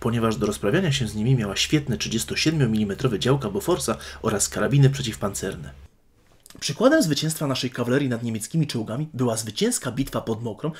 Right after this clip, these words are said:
gdzie wołyńska brygada kawalerii pod dowództwem pułkownika Juliana Filipowicza przy użyciu dział, a nie szabel i lanc,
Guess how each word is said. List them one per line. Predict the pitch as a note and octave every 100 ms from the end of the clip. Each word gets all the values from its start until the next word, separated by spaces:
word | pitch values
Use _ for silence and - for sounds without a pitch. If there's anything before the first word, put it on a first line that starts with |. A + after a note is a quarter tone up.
| -
gdzie | B2 C3
wołyńska | A#2 D#3+ C4+ D3+
brygada | A#2+ A#2 D#3 D#3+
kawalerii | - B2 G#2 A2 B2+ - -
pod | - C3
dowództwem | A#2 A#2 D#3+ B3 C#3
pułkownika | A2+ B2 - B2+ G3+ C3 - -
Juliana | A#2 A#2+ A#2+ A#3+ F3+
Filipowicza | C3 A#2 A#2 A2 G#2+ D3 - - -
przy | - C#3+
użyciu | B2+ C3+ A3 B2
dział, | A#2+ C#3+ - -
a | A#2
nie | A2
szabel | - D#3 D#3 B2
i | B2
lanc, | G#2+ D3